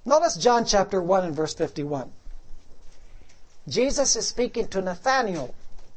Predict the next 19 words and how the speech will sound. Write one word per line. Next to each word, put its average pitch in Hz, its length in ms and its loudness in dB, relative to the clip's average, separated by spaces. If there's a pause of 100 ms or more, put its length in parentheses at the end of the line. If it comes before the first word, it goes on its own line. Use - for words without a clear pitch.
(920)
who 190 140 2
would 190 180 2
become 214 360 2
one 226 140 4
of 202 80 2
his 180 140 0
disciples. - 840 -2 (760)
And 294 180 8
he 294 60 4
said 359 360 6
to 247 120 4
him, 247 280 0 (1000)
"Most 311 680 6
assuredly, 196 840 4
I 190 120 4
say 240 320 4
to 233 140 -2
you, 208 360 2 (1300)
hereafter 240 920 2